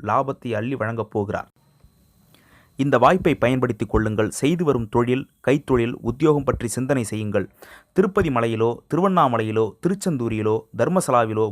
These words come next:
மூன்று நாட்கள் குடும்பத்தினருடன் தங்கி இருந்து, குடும்பத்தினரின் கருத்துக்களையும் கேட்டு, இருந்து வரும் பிரச்சனைகளையும் கடன்களையும் குறைப்பது எப்படி, எந்த வகையில் முன்னேற்றமாக பண வருவாயை பெருக்குவது என்று திட்டமிட்டு வந்து செயல்படுங்கள். இந்த லாப சனி நீங்கள் எடுக்கும் அத்தனை முயற்சிக்கும் துணையாக,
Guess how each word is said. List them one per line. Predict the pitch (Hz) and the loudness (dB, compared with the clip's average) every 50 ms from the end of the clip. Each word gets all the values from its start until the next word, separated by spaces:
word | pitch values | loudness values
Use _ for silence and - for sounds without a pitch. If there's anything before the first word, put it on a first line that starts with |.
| 107 117 | -2 -4
மூன்று | 143 160 143 147 123 127 | -4 -4 -4 -2 0 0
நாட்கள் | 139 - - 156 135 - | 0 2 0 -2 -2 0
குடும்பத்தினருடன் | 135 147 160 165 160 - - 135 127 117 113 127 139 131 - - | -2 -2 -2 -2 -4 -4 -4 -4 -4 -2 -2 -2 -4 -4 -4 -4
தங்கி | 113 127 151 156 147 110 113 | -4 -4 -4 -6 -6 -6 -4
இருந்து, | 110 113 110 104 107 104 101 - - - - - _ | -4 -4 -2 -2 -4 -4 -6 -8 -14 -20 -20 -10 _
குடும்பத்தினரின் | - 156 190 202 208 190 - 160 151 131 117 113 104 - | 0 2 2 2 2 0 0 -4 -4 -4 -4 -4 0 0
கருத்துக்களையும் | 120 135 - - 170 151 - 139 139 139 135 - - | 0 0 0 -4 -6 -2 0 0 0 0 -2 -2 -2
கேட்டு, | 120 110 107 - 110 104 107 - - _ 135 | -4 -4 -4 -4 -4 -4 -4 -6 -6 _ -2
இருந்து | 147 180 185 175 | 0 0 0 0
வரும் | 170 143 170 - | 0 0 0 0
பிரச்சனைகளையும் | - 147 - - 151 143 120 117 110 110 110 107 - | -2 -2 -2 -4 -6 -4 -4 -4 -4 -4 -6 -4 -2
கடன்களையும் | 110 123 147 156 143 139 135 143 135 - | -2 -2 -2 -4 -4 -4 -4 -4 -4 -2
குறைப்பது | - 151 160 - - 143 117 110 110 | -2 -2 -2 -2 -4 -4 -2 -4 -4
எப்படி, | 110 - 123 113 110 107 - _ - - _ _ - 135 | -2 -2 -2 -2 -2 -6 -10 _ -20 -20 _ _ -2 0
எந்த | 170 180 185 165 | 2 4 4 2
வகையில் | 147 139 147 147 131 120 | 2 0 -2 -2 -2 -2
முன்னேற்றமாக | 123 143 156 156 151 - 139 127 123 139 151 - - | -4 -4 -4 -4 -4 -4 -4 -4 -2 -2 -4 -2 -2
பண | 123 143 156 | -2 0 0
வருவாயை | 151 131 127 123 120 113 107 101 - | 0 2 2 0 0 -2 -4 0 0
பெருக்குவது | 143 160 165 - 143 139 131 123 131 127 | 0 0 0 0 -2 -2 -2 0 -2 -4
என்று | 117 98 - - 131 | -4 -6 -6 -6 -6
திட்டமிட்டு | 127 - 151 135 127 123 131 123 117 | -2 -2 -2 -2 -2 -4 -4 -4 -4
வந்து | 113 110 - | -4 -4 -4
செயல்படுங்கள். | 107 110 107 104 101 98 95 95 92 - _ _ _ _ _ _ _ _ _ _ _ _ _ _ _ _ - | -4 -4 -2 -2 -2 -2 -4 -6 -8 -12 _ _ _ _ _ _ _ _ _ _ _ _ _ _ _ _ -6
இந்த | 131 123 120 117 117 | -2 0 0 2 6
லாப | 127 175 180 180 170 - | 6 6 6 4 2 0
சனி | 139 127 127 135 131 120 | -2 -4 -4 -4 -4 -4
நீங்கள் | 120 120 113 110 104 113 | -4 -2 -2 -2 -2 0
எடுக்கும் | 127 160 156 - 160 139 107 | -2 -2 -2 -4 -4 -4 -4
அத்தனை | 104 - 156 156 139 120 | -4 -4 -4 -4 -2 -2
முயற்சிக்கும் | 117 131 135 - - 143 - - 143 127 - | -2 -2 -4 -4 -6 -10 -8 -8 -10 -6 -6
துணையாக, | 117 117 123 127 123 113 110 107 127 | -4 -4 -2 0 0 0 0 0 -2